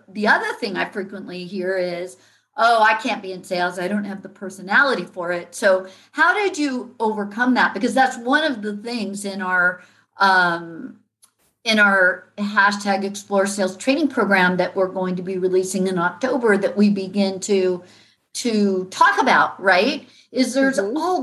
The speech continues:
Speaker 1: different kinds of personalities in sales. So if you're, you know, shy or you're analytic or, you know, you may be the extrovert, but not everybody is. And there's a place for everyone. And that's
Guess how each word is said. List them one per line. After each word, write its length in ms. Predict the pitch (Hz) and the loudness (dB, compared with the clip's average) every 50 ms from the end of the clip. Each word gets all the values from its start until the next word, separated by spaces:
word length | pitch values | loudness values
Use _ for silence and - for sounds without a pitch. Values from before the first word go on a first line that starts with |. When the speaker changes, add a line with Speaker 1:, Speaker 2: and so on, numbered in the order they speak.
| 220 208 | -4 -8
Speaker 1:
different 360 | 220 339 359 381 359 285 - | -8 -8 -6 -6 -6 -4 -2
kinds 240 | 277 262 233 214 208 | -2 -2 -2 -2 -4
of 60 | 208 | -4
personalities 1000 | 208 233 226 214 - 214 202 190 190 196 190 190 196 202 190 190 202 202 - - - _ _ - | -4 -6 -6 -4 -2 0 0 2 2 2 0 0 -2 -2 -2 -2 -4 -4 -6 -8 -14 _ _ -6
in 160 | - 220 208 | -2 -2 -2
sales. 380 | 208 202 233 190 185 185 185 - | 0 0 2 2 2 2 0 -2
So 140 | 240 208 208 | -4 -4 -4
if 160 | 214 208 208 | -4 -4 -2
you're, 440 | 240 247 247 247 240 240 233 233 - - _ _ _ _ _ _ _ | 0 2 4 4 4 4 2 0 -4 -16 _ _ _ _ _ _ _
you 140 | 240 226 208 | -6 -4 -2
know, 360 | 196 196 190 180 180 180 - - | 0 0 0 -2 -2 -6 -10 -12
shy 640 | - - - 285 269 302 339 320 302 269 240 220 208 | -14 -6 -2 2 4 4 6 6 4 4 4 2 4
or 220 | 202 202 196 196 196 | 4 4 4 2 0
you're 220 | 202 208 214 220 | 0 -2 -2 0
analytic 840 | 214 208 220 226 226 214 262 302 302 311 269 214 190 175 175 - - | 0 -2 -2 -2 -2 0 0 2 2 2 2 2 2 0 -2 -4 -4
or, 640 | 233 208 202 196 196 190 196 196 190 196 202 202 202 - | -2 0 0 2 2 2 2 0 0 -2 -6 -8 -10 -10
you 120 | 240 240 | -8 -6
know, 100 | 220 196 | -6 -6
you 200 | 196 214 269 254 | -4 -4 -4 -4
may 260 | 226 214 208 202 233 | -2 0 0 0 0
be 220 | 226 233 277 285 285 | -2 -4 -6 -6 -6
the 160 | 247 294 294 | -4 0 0
extrovert, 760 | 294 330 359 - - - 285 233 220 196 185 175 165 - - | 2 2 0 -2 -6 -12 -8 -4 0 2 2 2 0 0 -2
but 220 | - 226 202 208 - | -2 -2 0 2 2
not 240 | 254 285 339 330 | 4 4 4 4
everybody 540 | 320 311 302 302 285 254 277 254 262 254 269 | 2 0 0 -2 -2 -2 -2 -2 -2 -4 -6
is. 280 | 311 - 294 220 202 220 | -4 -4 -4 -6 -6 -2
And 120 | 208 202 | 0 2
there's 220 | 202 202 202 202 202 | 2 2 2 0 -2
a 60 | 202 | -4
place 360 | - - - 220 226 - - | -6 -6 -6 -6 -6 -6 -6
for 120 | - 220 | -2 2
everyone. 480 | 208 214 208 240 247 254 277 285 285 277 | 2 2 2 0 0 2 2 2 2 2
And 120 | 240 202 202 | 2 2 2
that's 220 | 226 233 - - | 2 2 0 -6